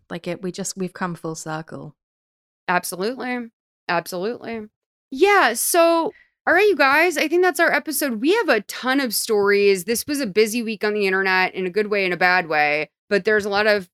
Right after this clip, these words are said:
Speaker 2: bonus links. Uh, H R H was on Doctor Phil.
Speaker 1: Ugh.
Speaker 2: You know, uh, Keemstar is woke now.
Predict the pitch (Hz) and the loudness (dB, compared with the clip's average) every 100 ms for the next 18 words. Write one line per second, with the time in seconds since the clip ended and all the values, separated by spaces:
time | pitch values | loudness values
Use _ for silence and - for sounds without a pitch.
0 | 190 175 190 190 180 175 - 170 156 175 | -14 0 2 2 -2 -4 -6 -4 -4 -8
1 | - 165 - 220 214 180 185 190 - 185 | -4 -2 -2 -4 -2 -2 0 -2 -4 -6
2 | 180 175 180 180 170 170 - 214 196 190 | -4 0 0 0 -6 -10 -2 0 2 2
3 | 190 - _ - 269 277 - _ _ _ | -2 -6 _ -6 0 0 -2 _ _ _
4 | _ _ _ _ 233 220 190 180 175 170 | _ _ _ _ -2 0 2 0 0 0
5 | 165 160 - 214 202 196 208 190 185 175 | 0 -2 -4 0 0 0 2 2 2 -2
6 | 170 190 185 180 196 190 180 185 185 180 | -4 0 0 -2 -4 -2 0 0 0 -2
7 | 185 | -6